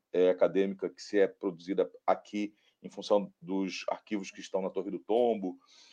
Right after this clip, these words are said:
É, você também tem, é, como herança portuguesa aqui a Tuna Luz brasileira,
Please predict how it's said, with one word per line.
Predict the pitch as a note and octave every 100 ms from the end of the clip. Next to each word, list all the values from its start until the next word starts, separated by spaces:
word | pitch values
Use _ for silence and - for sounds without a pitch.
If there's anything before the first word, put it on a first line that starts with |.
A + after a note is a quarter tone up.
| _
É, | G#2 G#2 G2+
você | A2 - A2+
também | A#2+ A2 A#2
tem, | A#2 A#2 A2+ G2
é, | F#2+ G#2
como | - B2
herança | A#2 A2+ B2+ B2
portuguesa | - G2+ F#2 G2+ F2+
aqui | F#2 G2+
a |
Tuna | F2+ G#2+ G#2
Luz | G#2 -
brasileira, | F2 F2+ E2+ F#2 B2 B2+ A2 F#2+